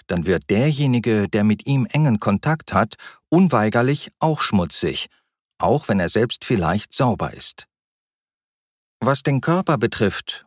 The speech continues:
ob es sich um Essen, Trinken, Kleidung, Wohnung oder Bedienung handelt,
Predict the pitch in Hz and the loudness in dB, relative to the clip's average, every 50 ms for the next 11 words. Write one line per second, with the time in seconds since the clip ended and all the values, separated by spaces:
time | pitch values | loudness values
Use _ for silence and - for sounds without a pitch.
0 | _ - 123 110 123 113 - 120 - - 95 90 - - 123 - - - 123 117 | _ -6 -4 -2 -2 -2 -2 -2 -2 -2 -4 -2 -2 -2 -2 -2 0 0 0 0
1 | 110 - - - - 113 123 131 - - 127 120 113 107 - _ _ _ _ - | 0 -2 -6 -4 0 2 2 2 0 0 0 2 2 0 -2 _ _ _ _ -8
2 | - 98 87 92 107 120 113 117 110 107 104 95 98 - _ - - 92 95 127 | -4 0 0 2 2 0 0 2 2 2 2 0 -2 -8 _ -10 -8 -2 0 2
3 | 147 165 165 151 127 135 131 127 117 104 123 120 110 151 190 190 156 110 90 87 | 4 4 4 2 2 0 0 0 0 -2 -2 -4 0 0 2 2 2 2 2 0
4 | 85 85 87 85 113 131 139 135 - | 0 -2 0 0 0 0 -2 -4 -8